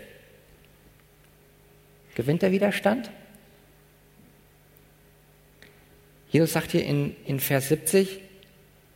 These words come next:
„Jesus antwortete ihnen: ‚Habe ich nicht euch zwölf erwählt? Und doch ist einer von euch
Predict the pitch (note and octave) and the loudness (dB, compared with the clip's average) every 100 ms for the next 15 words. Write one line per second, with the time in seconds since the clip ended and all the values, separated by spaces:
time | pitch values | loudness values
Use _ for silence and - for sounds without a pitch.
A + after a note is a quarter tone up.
0 | _ _ - - - A#2+ C3+ F#3 G3 F#3+ | _ _ -20 -20 -8 0 4 6 4 2
1 | - A#2+ D#3+ E3+ F3 F3 F3 E3+ E3+ E3+ | 0 0 0 4 6 6 4 -4 0 2
2 | E3+ F3 - - - - - - - _ | 2 0 -4 -14 -20 -20 -20 -20 -20 _
3 | _ _ _ _ _ - - - - A#2+ | _ _ _ _ _ -20 -20 -18 -8 -6
4 | A#2 B2+ D#3 - - C#3 C3+ - - A#2+ | -4 0 -2 -2 -6 -4 -6 -8 -2 -2
5 | - - - A2 A#2 A#2 - - - - | -2 -6 2 6 6 4 -2 -10 -16 -20
6 | - - A2+ A2 G2 E3 A3+ - - - | -18 -6 -4 0 4 6 4 0 -14 -20
7 | - - - - _ _ - A2 C#3 C#3+ | -20 -20 -20 -20 _ _ -6 0 0 0
8 | C#3 - C3 C3+ C3 C#3 A#2 B2 B2+ - | -2 0 2 2 2 -2 -2 -2 -2 -6